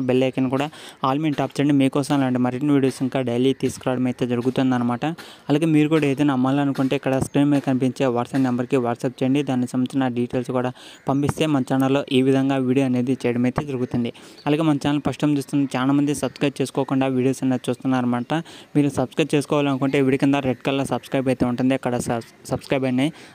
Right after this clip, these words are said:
దాని మీద నొక్కండి. దాని మీద నొక్కగానే మనకి పక్కన ఒక బెల్ ఐకాన్ యాక్టివేట్ అయితే అవుతుంది. ఆ బెల్ ఐకాన్ మీద ట్యాప్ చేస్తే మీకు పైన all అనే సింబల్ అయితే వస్తుందన్నమాట. దాని మీద ట్యాప్ చేయండి. ఓకేనా ఫ్రెండ్స్, ఇంకా నేను ఏ వీడియో పెట్టినా మీకు నోటిఫికేషన్ అయితే వస్తుంది.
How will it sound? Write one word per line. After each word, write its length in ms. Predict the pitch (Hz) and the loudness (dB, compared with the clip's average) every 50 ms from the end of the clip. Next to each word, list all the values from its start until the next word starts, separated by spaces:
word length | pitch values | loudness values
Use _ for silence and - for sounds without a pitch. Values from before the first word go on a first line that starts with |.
| - | -4
దాని 140 | - 139 139 151 | -2 -2 0 0
మీద 100 | 156 151 143 | 0 0 0
నొక్కండి. 320 | 131 - - 139 135 143 147 147 | 0 0 0 0 0 2 2 0
దాని 140 | 135 131 139 | 0 0 0
మీద 80 | 143 143 131 | 0 0 0
నొక్కగానే 400 | 123 - 143 135 143 135 139 147 143 135 | 0 -2 -4 -2 0 0 0 2 2 0
మనకి 220 | 131 127 135 139 135 - 127 | 0 0 0 -2 -2 -2 -4
పక్కన 320 | 117 - - 147 147 147 139 131 | -4 -2 0 0 2 2 0 0
ఒక 140 | - 139 123 120 | -2 -2 0 2
బెల్ 160 | 123 123 135 139 | 4 4 4 4
ఐకాన్ 220 | 135 - 143 143 143 - - 127 | 4 2 0 0 0 -2 -6 -8
యాక్టివేట్ 340 | 120 120 - 139 127 - 135 | -6 -2 0 -2 0 2 0
అయితే 140 | 123 - 131 123 | 0 2 2 2
అవుతుంది. 300 | 123 - 135 131 139 147 143 | 2 2 2 0 0 0 -2
ఆ 40 | 123 120 123 123 | -4 -2 0 2
బెల్ 180 | 127 127 135 135 | 2 2 2 2
ఐకాన్ 200 | - 139 139 139 139 | 0 0 2 2 2
మీద 100 | 131 123 - | 2 0 -2
ట్యాప్ 120 | 120 120 - - | -4 -4 -2 -2
చేస్తే 240 | 131 127 - 160 170 - - - - 277 262 - - - 147 | -2 -2 -2 -4 -4 -6 -12 -16 -16 -16 -16 -10 0 2 2
మీకు 180 | 143 - 147 127 - | 2 2 2 0 0
పైన 280 | 131 131 135 147 143 143 - - 139 123 | -2 0 0 0 -2 -2 -2 -2 -2 -2
all 180 | 131 139 143 143 | 0 0 0 0
అనే 160 | 143 139 131 - | 0 0 0 2
సింబల్ 240 | 139 127 127 127 131 127 | 2 2 2 2 2 0
అయితే 120 | - 127 120 | 0 -2 -4
వస్తుందన్నమాట. 420 | 120 - 135 131 123 120 120 135 160 156 139 | -2 -2 0 0 0 0 -2 -4 -4 -2 -2
దాని 140 | 127 127 131 131 | 0 2 2 2
మీద 80 | 123 - 120 | 2 0 -2
ట్యాప్ 140 | 113 - - - | -4 -4 -6 -6
చేయండి. 220 | 113 110 110 120 - - - - - - 147 | -6 -6 -8 -10 -12 -16 -20 -12 -4 -4 -2
ఓకేనా 240 | 135 160 151 151 143 143 | 0 2 0 0 0 0
ఫ్రెండ్స్, 200 | 156 160 151 147 | -2 -2 -2 -2
ఇంకా 120 | 143 131 131 | 0 0 2
నేను 140 | 131 131 139 143 | 2 4 2 2
ఏ 60 | 135 | 2
వీడియో 160 | 143 139 135 131 135 | 0 0 0 0 -2
పెట్టినా 200 | - - 139 139 139 135 | -2 -2 -2 0 0 0
మీకు 120 | 127 - 127 123 | 0 0 0 0
నోటిఫికేషన్ 420 | 123 123 - - 123 117 - 131 123 | 0 0 -2 -4 -4 -2 -2 -4 -2
అయితే 120 | 120 147 143 131 | 0 0 0 0
వస్తుంది. 300 | - - 127 123 120 113 | -2 -4 -4 -4 -4 -4